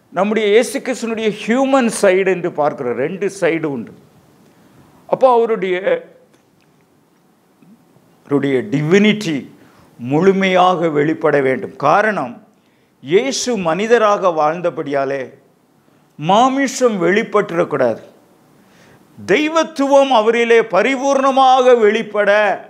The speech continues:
அவர் நாற்பது நாளளவும் தன்னை பிதாவாகிய தேவனுக்கு ஒப்பு கொடுத்தார்.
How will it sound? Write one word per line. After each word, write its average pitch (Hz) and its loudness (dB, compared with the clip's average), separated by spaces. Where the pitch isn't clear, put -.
அவர் 226 2
நாற்பது 262 2
நாளளவும் 220 4
தன்னை 214 -2
பிதாவாகிய 262 2
தேவனுக்கு 269 4
ஒப்பு 240 2
கொடுத்தார். 208 2